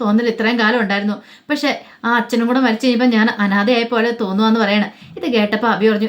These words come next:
"നീ വിഷമിക്കുകയൊന്നും വേണ്ട, നിനക്ക് അമ്മയുണ്ട് അച്ഛനും ഒക്കെ ഉണ്ടെന്ന് പറയണ." "എന്തൊക്കെയാ അഭിയേട്ട പറയണെന്ന്?" ചോദിക്കും. "ഞാൻ സത്യം പറയണെന്ന് പറയണ"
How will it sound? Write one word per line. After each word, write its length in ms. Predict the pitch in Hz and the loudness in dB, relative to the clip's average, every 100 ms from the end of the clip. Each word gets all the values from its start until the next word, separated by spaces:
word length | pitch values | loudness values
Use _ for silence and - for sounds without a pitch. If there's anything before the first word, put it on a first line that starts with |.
| 214 | -2
"നീ 160 | 269 | -2
വിഷമിക്കുകയൊന്നും 640 | 302 220 233 220 240 247 240 | 0 0 2 0 0 0 0
വേണ്ട, 200 | 196 196 - - | 0 -2 -6 -12
നിനക്ക് 300 | 175 170 160 | -12 -10 -2
അമ്മയുണ്ട് 440 | 208 180 220 214 220 | -2 -2 -2 0 0
അച്ഛനും 340 | 208 208 233 | -2 -4 -6
ഒക്കെ 200 | - 254 | -4 -2
ഉണ്ടെന്ന് 240 | 226 214 | 0 2
പറയണ." 240 | 226 214 208 - _ _ _ _ - | 0 0 -2 -4 _ _ _ _ -8
"എന്തൊക്കെയാ 420 | 311 370 392 370 | -4 -2 0 0
അഭിയേട്ട 260 | 226 226 226 247 | 2 0 0 -2
പറയണെന്ന്?" 380 | 190 190 214 226 | -4 -2 -2 -2
ചോദിക്കും. 200 | 208 180 - | -4 -10 -12
"ഞാൻ 200 | 170 175 | -10 -8
സത്യം 440 | 196 202 - 233 | -6 -6 -2 0
പറയണെന്ന് 400 | 240 196 202 220 | 0 0 0 0
പറയണ" 300 | 226 185 214 | 0 0 0